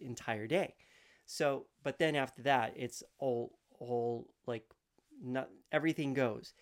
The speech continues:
But the other thing that's important to know, if you've been following me for quite a few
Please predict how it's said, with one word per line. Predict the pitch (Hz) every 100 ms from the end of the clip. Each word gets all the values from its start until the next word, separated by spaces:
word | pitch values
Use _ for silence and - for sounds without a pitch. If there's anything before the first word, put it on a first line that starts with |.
| - _ -
But | 147 127 - - _ _ -
the | 135 -
other | 170 214
thing | 208 175
that's | 151 147
important | 135 - 139 131 -
to | 127
know, | 120 -
if | 131 170
you've | 185
been | 247
following | - 247 233 185 147
me | 135
for | - 135 139 - -
quite | - 185
a | 180
few | - 180 170